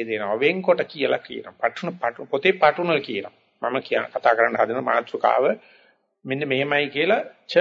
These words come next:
අජ්ජත්තික ආයතනානි." බහන්නේ මම මේ දේශනා කරන හදන ධර්මයේ පළවෙනි කොටසට හයක්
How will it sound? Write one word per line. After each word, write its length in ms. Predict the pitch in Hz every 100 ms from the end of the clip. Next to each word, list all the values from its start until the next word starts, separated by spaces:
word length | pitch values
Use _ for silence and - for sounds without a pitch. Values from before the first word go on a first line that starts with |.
| 190
අජ්ජත්තික 640 | - 143 143 151 139 - 156
ආයතනානි." 800 | 156 135 127 127 117 110 104 107
බහන්නේ 420 | - 107 131 127 175
මම 200 | 127 127
මේ 160 | 127
දේශනා 480 | 117 120 120 127 127
කරන 200 | - 131
හදන 220 | 123 127 117
ධර්මයේ 800 | 110 127 139 175 151 95 98 147 - _ _ - - - _
පළවෙනි 520 | 143 143 143 156 175
කොටසට 420 | 180 165 165 165 151
හයක් 320 | 117 113 120